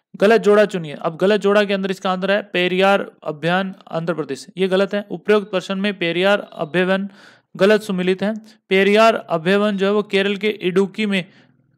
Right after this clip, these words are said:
और पथनामथिट्टा जिले में स्थित है। यह बाघ और हाथियों के लिए संरक्षण के लिए जाना जाता है। वैश्विक तापमान के फलस्वरूप हो सकता है।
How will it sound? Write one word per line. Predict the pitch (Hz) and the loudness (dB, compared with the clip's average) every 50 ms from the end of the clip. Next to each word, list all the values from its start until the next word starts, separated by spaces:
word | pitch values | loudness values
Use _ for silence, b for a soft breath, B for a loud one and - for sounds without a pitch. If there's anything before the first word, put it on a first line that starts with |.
| _ _ | _ _
और | - 190 196 202 208 196 - - _ _ _ _ _ _ _ _ _ _ _ - | 2 4 4 6 4 4 0 -4 _ _ _ _ _ _ _ _ _ _ _ -2
पथनामथिट्टा | 208 202 208 220 214 208 220 220 220 214 - - _ _ 185 175 185 185 - - - 202 185 - 214 175 - - - - | -2 0 0 0 2 2 4 2 2 0 -4 -10 _ _ -4 -4 -4 -2 -2 -6 -8 -6 0 2 2 2 2 0 -6 -8
जिले | 151 175 190 202 208 | -6 -2 -2 0 0
में | 202 202 185 | 0 -2 -2
स्थित | 196 - 190 185 | -4 -6 -4 -4
है। | 202 208 214 214 _ - | -4 -4 -4 -8 _ -12
यह | 156 156 185 196 208 214 214 | -4 0 2 4 4 4 2
बाघ | 214 - 139 131 139 147 165 185 202 202 | 0 -4 -4 0 2 4 6 4 4 2
और | - 180 185 185 | 0 -2 -2 -2
हाथियों | 156 143 143 151 - - 185 185 | -2 -4 -6 -6 -6 -6 -8 -4
के | 175 185 | -4 -2
लिए | 185 202 208 208 - _ _ _ | -2 -4 -6 -8 -12 _ _ _
संरक्षण | - - - 180 180 - - 202 196 | -10 -6 -6 -6 -4 -4 -4 -6 -4
के | 190 190 | -2 -2
लिए | 185 180 | -2 -2
जाना | 165 165 156 156 151 | 0 -2 -2 -2 -4
जाता | 143 139 135 - 139 | -6 -8 -8 -10 -12
है। | 123 127 117 113 _ b b b b b b b b b b - | -14 -14 -16 -20 _ b b b b b b b b b b 0
वैश्विक | 165 190 196 190 - 226 233 202 - | 2 2 2 2 0 -4 -6 0 2
तापमान | 202 190 196 190 - 208 214 208 202 | 2 4 4 2 2 0 0 0 0
के | 196 214 | -2 -2
फलस्वरूप | 196 208 - 196 185 - 196 196 202 202 202 - _ _ - | -2 -2 -4 -4 -4 -4 -2 0 0 -2 -2 -8 _ _ -6
हो | 156 175 196 | -2 0 0
सकता | 190 190 190 - - - 180 160 | 0 -2 -4 -6 -4 -2 -2 -2
है। | 143 156 143 127 - | -2 -2 -4 -6 -8